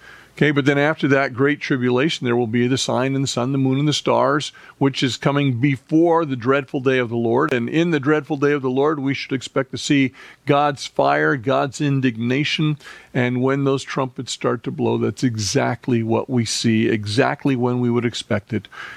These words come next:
And so now we're well into that seventieth week. Round number, don't quote me on it, please. Don't get me in trouble. But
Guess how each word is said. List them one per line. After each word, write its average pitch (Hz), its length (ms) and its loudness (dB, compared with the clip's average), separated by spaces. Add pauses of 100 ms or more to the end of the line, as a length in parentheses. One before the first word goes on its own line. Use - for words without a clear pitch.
(200)
And 123 120 0
so 127 160 0
now 120 300 2
we're 135 240 2
well 131 360 2
into 139 520 -2
that 107 220 -2
seventieth 117 560 -2
week. 135 360 0 (600)
Round 151 500 2
number, 151 380 2
don't 143 320 -2
quote 143 320 0
me 143 160 0
on 135 180 0
it, 127 140 -4
please. 139 500 2
Don't 127 300 -2
get 131 200 0
me 135 140 0
in 131 80 0
trouble. 123 560 -2
But 113 220 0